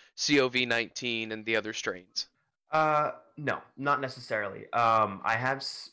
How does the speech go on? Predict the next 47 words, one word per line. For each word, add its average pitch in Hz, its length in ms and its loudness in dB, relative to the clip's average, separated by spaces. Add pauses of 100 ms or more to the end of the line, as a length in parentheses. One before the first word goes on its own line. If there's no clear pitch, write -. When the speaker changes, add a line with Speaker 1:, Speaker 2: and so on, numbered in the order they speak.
Speaker 2:
I, 110 140 2
I 104 160 0
do 120 320 -8
have 120 140 -6
a 113 60 -10
couple 110 220 -12
friends 104 360 -8
that - 220 -12 (180)
contracted 101 460 -10
bronchitis 95 500 -8
recently. 101 500 -10 (460)
Speaker 1:
Okay. 101 120 -4 (300)
Speaker 2:
Uh, 98 360 2 (140)
but, 101 500 0
I 117 80 2
mean, 110 360 -4 (1160)
it's 131 200 2
Speaker 1:
Nothing 156 240 4
Speaker 2:
just 123 100 -4
Speaker 1:
directly 123 400 4
in 113 80 -2
the 110 80 -4
line 107 220 0
of 101 100 -8
work, 95 300 -10
basically. 90 260 -2
Speaker 2:
The 160 60 -2
thing, 165 180 2
the 143 80 2
thing 160 240 2
is, 135 140 2
is, 123 160 -4 (200)
the 131 100 -4
thing 165 180 -2
is 127 120 0
as 110 120 -8
well 113 180 6
is 101 100 -4
that 104 140 -4
we 113 140 -2
are 110 280 6
in 101 360 -8 (240)
allergy 113 400 0
season, 104 420 -10 (320)
and 110 160 2
Speaker 1:
Right. 135 220 6
Speaker 2:
so, 101 340 2